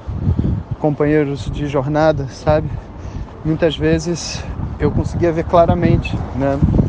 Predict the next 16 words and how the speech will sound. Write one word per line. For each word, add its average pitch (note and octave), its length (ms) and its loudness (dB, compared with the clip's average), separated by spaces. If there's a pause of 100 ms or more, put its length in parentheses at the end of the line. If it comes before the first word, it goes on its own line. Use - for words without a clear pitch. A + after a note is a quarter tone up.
(680)
momentos D3+ 500 2
onde D3+ 220 0
a C#3 60 0
pessoa C#3+ 680 2 (880)
trocava D3+ 400 2
os D#3 100 -2
pés, C3+ 520 2 (320)
sabe? C#3 360 4
E C3+ 60 4
aí C3+ 240 4 (1300)
ela - 160 6
não - 80 6
avançava. - 680 4 (560)
Talvez B3+ 360 4
eu B3+ 100 6
mesmo - 460 4